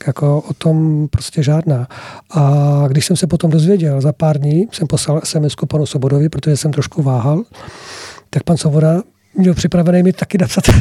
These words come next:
<laughs> Takže jsem se s panem Svobodou vlastně, aniž bychom se o tom domlouvali, tak jsme opravdu oba dva jsme cítili totéž, že potom, po tom fiasku,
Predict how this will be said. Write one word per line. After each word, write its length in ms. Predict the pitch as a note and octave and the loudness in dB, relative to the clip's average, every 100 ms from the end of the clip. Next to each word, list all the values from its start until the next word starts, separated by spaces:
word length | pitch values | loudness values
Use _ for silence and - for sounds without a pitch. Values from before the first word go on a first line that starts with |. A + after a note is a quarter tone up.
| C#3 B2 - | 2 -6 -12
<laughs> 480 | - _ - - - | -20 _ -10 -8 -6
Takže 200 | D3+ E3+ | -2 0
jsem 120 | G3 | 0
se 100 | F#3+ | 0
s 40 | F#3 | 2
panem 200 | F#3+ F#3 | 2 2
Svobodou 280 | G3 G3 | 4 4
vlastně, 300 | F3+ F3 - | 4 0 -2
aniž 240 | - F#3 F#3 | 0 2 4
bychom 220 | F#3 F#3+ | 2 0
se 120 | - | 2
o 80 | G3 | 2
tom 200 | G3+ G3 | 2 2
domlouvali, 560 | F#3+ A3+ C#4+ A3 D3+ D3+ | 4 4 4 2 0 -4
tak 160 | D3 | -8
jsme 120 | - - | -10 -2
opravdu 520 | G3+ E3 G#3 G3 F#3+ | 2 4 4 4 0
oba 320 | - F#3 F3+ | 2 2 2
dva 180 | F#3 F3 | 2 0
jsme 200 | - F#3 | 0 0
cítili 380 | - F3 F3+ D#3 | 0 0 0 2
totéž, 580 | F3 D#3+ E3+ E3+ F#3+ - - - - - | 0 2 2 2 -2 -10 -20 -20 -18 -6
že 120 | F3+ | -4
potom, 500 | - F3 - D#3+ D3+ - - - - - - B4+ F3 | 0 0 2 0 0 -4 -16 -20 -20 -20 -4 0 2
po 100 | F3 | 2
tom 200 | - E3 | 2 0
fiasku, 800 | - - G3+ G#3 - - C3+ D#3 | -2 0 0 2 -2 -6 -6 -6